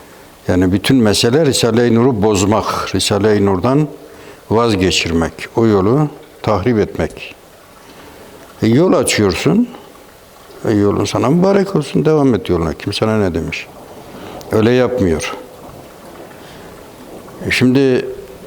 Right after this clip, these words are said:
bu Risale-i Nur'un tekerrürleri çoktur, bilmem neleri çoktur. Lüzumsuz mektuplar var haşa. Sana ne?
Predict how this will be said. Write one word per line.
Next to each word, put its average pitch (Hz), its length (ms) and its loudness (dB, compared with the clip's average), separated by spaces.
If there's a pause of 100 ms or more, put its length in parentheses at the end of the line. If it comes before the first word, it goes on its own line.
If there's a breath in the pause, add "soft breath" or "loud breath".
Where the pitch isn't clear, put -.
(880)
bu 120 560 2 (1080)
Risale-i 117 680 2
Nur'un 113 440 4
tekerrürleri 104 960 0
çoktur, 98 560 -2
bilmem 101 320 2
neleri 98 360 2
çoktur. 92 520 -4 (160)
Lüzumsuz 104 480 2
mektuplar 101 680 0
var 87 220 2
haşa. 90 560 0 (3250 loud breath)
Sana 131 380 2
ne? 117 320 2